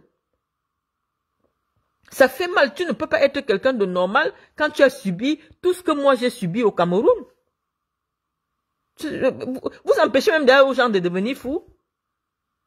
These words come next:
On a le droit même de devenir fou, non ? On a le droit d'être aigri. Tu ne peux pas être là tout le temps et accéder du R D P C. Tu, donc, tu envoies ton argent à Assemblée, tu partages,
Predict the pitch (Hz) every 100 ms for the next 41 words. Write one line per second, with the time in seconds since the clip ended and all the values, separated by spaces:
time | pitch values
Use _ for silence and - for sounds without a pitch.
0 | _ _ _ - 523 349 202 190 320 269
1 | 202 180 185 254 - 240 180 160 208 _
2 | _ _ _ _ _ _ 254 311 202 175
3 | 233 214 202 - 175 151 339 453 - _
4 | _ _ _ _ _ _ _ _ _ _
5 | _ _ _ _ _ - _ 349 294 302
6 | 302 277 262 262 262 202 302 285 214 277
7 | 247 277 269 214 214 247 214 254 247 240
8 | 240 - 214 202 233 247 247 233 202 -
9 | 202 190 180 254 196 190 180 185 185 180
10 | - 277 190 269 262 254